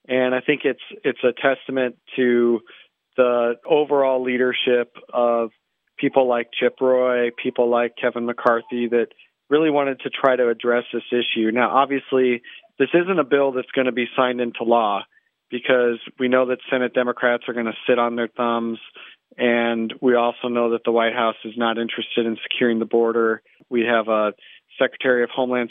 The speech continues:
Security that has repeatedly come before Congress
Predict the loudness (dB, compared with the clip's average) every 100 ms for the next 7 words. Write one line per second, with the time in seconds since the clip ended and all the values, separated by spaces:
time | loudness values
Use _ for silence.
0 | -8 -2 0 2 2 0 2 0 0 0
1 | -2 -4 -14 -20 _ -2 -2 2 2 2
2 | 2 2 0 0 -2 0 0 2 0 0
3 | -2 0 0 -2